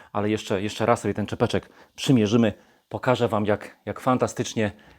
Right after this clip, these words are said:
jak fantastycznie leży, jak ja się fantastycznie w nim prezentuję, jak, jak z dumą można nosić, nosić go na, na plaży, nosić na baseny. Popatrzcie, teraz je, może odłożę to pudełeczko najpierw.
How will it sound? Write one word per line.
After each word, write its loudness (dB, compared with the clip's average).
jak -14
fantastycznie 0
leży, 2
jak -2
ja 2
się 2
fantastycznie 0
w -4
nim 0
prezentuję, 0
jak, -2
jak -2
z -8
dumą 4
można 2
nosić, 0
nosić -6
go -2
na, -4
na -6
plaży, -4
nosić -8
na -2
baseny. -2
Popatrzcie, -2
teraz 0
je, -2
może -2
odłożę 0
to -10
pudełeczko -2
najpierw. 0